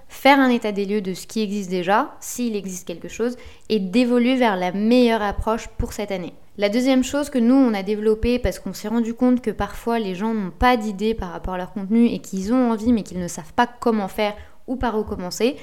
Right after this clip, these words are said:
on a condensé plus de cent cinquante idées de contenu pour vraiment vous aider à créer un lien avec les internautes et surtout pour créer du contenu qui va les intéresser.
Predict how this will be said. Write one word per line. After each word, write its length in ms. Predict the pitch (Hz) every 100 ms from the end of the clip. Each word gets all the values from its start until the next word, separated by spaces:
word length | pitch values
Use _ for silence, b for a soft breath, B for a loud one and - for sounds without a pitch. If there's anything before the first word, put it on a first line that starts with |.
| B
on 100 | 254
a 120 | 277
condensé 480 | 277 269 262 254 269
plus 180 | 262 214
de 100 | 196
cent 280 | 196 269 277
cinquante 480 | 277 247 226 220
idées 140 | 208 220
de 60 |
contenu 460 | 220 214 214 240 269
pour 240 | 277 202
vraiment 480 | 185 180 202 233 262
vous 240 | 254 208 214
aider 180 | 208
à 160 | 233 214
créer 300 | - - 247
un 160 | 247 233
lien 200 | 233 233
avec 260 | 202 190
les 120 | 196 185
internautes 500 | 185 190 214 262 -
et 80 | 190
surtout 300 | - 196 269
pour 260 | 262 196 - b b -
créer 300 | - 277 294
du 120 | 233
contenu 320 | 220 214 277
qui 200 | 277 208
va 280 | 180 190 262
les 180 | 254 208
intéresser. 580 | 196 190 180 - 240